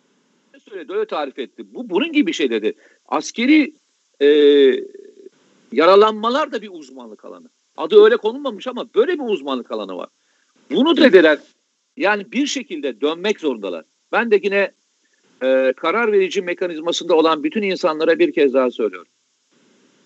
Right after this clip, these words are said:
Doktorlarımız müdahale edebilirler. Bunda hiçbir sorun yok. Ama önümüzdeki dönemde İdlib'de veya diğer yerlerde yaşanacak çok büyük gerilimlere gebeyiz. Bakın bir kez daha söylüyorum.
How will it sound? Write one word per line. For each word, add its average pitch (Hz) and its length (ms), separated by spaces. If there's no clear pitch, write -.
Doktorlarımız 175 760
müdahale 160 360
edebilirler. 175 480
Bunda 117 160
hiçbir 170 200
sorun 156 260
yok. 147 180
Ama 156 460
önümüzdeki 202 540
dönemde 175 580
İdlib'de 220 580
veya 185 300
diğer 175 240
yerlerde 151 440
yaşanacak 156 500
çok - 260
büyük 196 180
gerilimlere 175 460
gebeyiz. 143 400
Bakın 123 240
bir - 80
kez 101 180
daha 82 160
söylüyorum. - 360